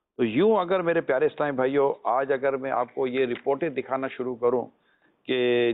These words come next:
जिसमें गुर्बत के सताए बाप ने चार साला बेटी को खुद से बांधकर नहर में कूदकर उसने खुदकुशी कर ली, तो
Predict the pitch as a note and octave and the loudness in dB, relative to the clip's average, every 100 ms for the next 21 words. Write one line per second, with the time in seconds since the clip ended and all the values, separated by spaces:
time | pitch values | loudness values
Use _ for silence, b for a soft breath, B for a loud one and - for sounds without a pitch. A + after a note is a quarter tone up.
0 | G#2+ A#2+ - C3+ C3+ C3+ C3 B2+ - b | 0 -2 -2 0 2 2 2 -2 -8 b
1 | b G#2+ A2 C3 D3 - D3 - A#2+ C3 | b -4 0 0 -2 -2 -2 -2 -2 0
2 | B2+ A#2+ B2+ - C3 C3 - B2 C3 C3+ | 0 0 -2 -4 -4 -4 0 0 0 -2
3 | B2+ B2 A#2 A#2+ C3 A#2+ B2+ B2 - _ | 0 2 2 0 -2 0 0 0 -6 _
4 | _ _ _ _ _ - F3+ D#3+ - D3+ | _ _ _ _ _ -6 -4 -2 0 0
5 | B2+ C#3 C3 C3+ B2 A#2+ C3 C3 C3 B2 | 0 -2 -2 -2 0 0 0 2 0 0
6 | - - _ D3+ D3 B2+ C3+ A2+ - _ | -2 -8 _ -4 -2 -2 -2 -2 -10 _
7 | A#2 - C3 C3+ - B2 - B2+ B2 A#2 | -14 -8 -6 -6 -4 -6 -4 -2 -2 0
8 | A2+ - _ _ _ _ _ _ _ - | -2 -6 _ _ _ _ _ _ _ -4
9 | A#2+ A#2 A#2 A#2 A#2 A2+ | 0 2 4 4 4 2